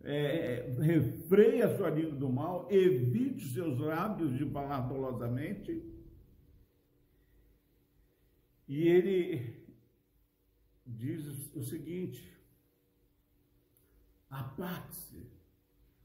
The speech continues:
mude a sua companhia, mude de amizade,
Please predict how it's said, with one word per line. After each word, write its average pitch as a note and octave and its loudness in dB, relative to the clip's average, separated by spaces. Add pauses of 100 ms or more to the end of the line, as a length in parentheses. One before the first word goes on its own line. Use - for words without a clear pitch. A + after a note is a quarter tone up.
(180)
mude F#3 2
a C3+ 2
sua C#3 -4
companhia, A2 -8 (2250)
mude G3 -2 (1600)
de C3+ -4
amizade, C3+ -2